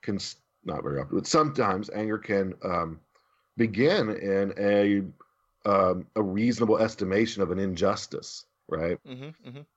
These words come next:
Speaker 1: Of course, one of the big problems with anger is it can also <laughs> get carried away so easily, right?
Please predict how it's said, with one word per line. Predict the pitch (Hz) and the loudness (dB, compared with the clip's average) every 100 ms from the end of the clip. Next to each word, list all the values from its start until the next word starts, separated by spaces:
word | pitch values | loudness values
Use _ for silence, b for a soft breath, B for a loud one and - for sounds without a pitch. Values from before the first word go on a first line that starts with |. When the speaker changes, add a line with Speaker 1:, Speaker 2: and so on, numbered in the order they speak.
| _ - | _ -2
Speaker 1:
Of | 113 | 0
course, | - 113 110 | 4 2 4
one | 107 | 2
of | 90 | 2
the | |
big | 85 82 | 0 -2
problems | - - 156 175 156 | -8 -4 0 2 4
with | 120 | 6
anger | 101 98 85 87 - | 6 4 0 -2 0
is | 101 98 92 | 2 2 0
it | |
can | 101 98 | -2 0
also | 110 113 98 | 0 0 -2
<laughs> | |
get | 117 - | -4 -2
carried | 117 101 92 | -2 0 -2
away | 90 104 113 | 0 2 2
so | 107 85 80 | 2 -2 0
easily, | 78 69 53 50 | -2 -4 -8 -2
right? | 82 85 | 0 0